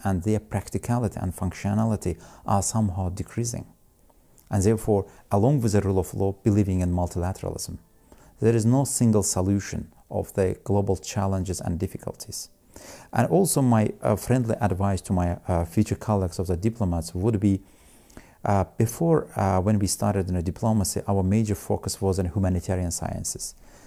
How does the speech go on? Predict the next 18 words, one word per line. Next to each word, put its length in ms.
theory 440
of 100
international 540
relations, 520
history 320
of 120
international 440
relations, 480
legal 300
aspects, 460
but 180
now 300
agenda 480
of 100
the 100
diplomacy 600
is 140
growing. 420